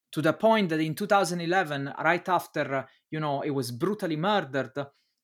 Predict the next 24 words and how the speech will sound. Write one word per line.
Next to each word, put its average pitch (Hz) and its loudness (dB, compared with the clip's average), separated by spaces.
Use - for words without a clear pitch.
some 165 0
French 202 4
journalists 170 0
came 175 -4
up 175 0
with 143 -2
a 139 0
book 175 0
about 143 0
how 143 0
Gaddafi 160 0
was, 135 -6
uh, 127 0
raping 170 0
women 156 -2
in 139 -2
the, 123 -2
in 127 -6
the 120 -2
basement 151 0
of 127 -4
his 120 -4
own 147 -2
villa, 160 4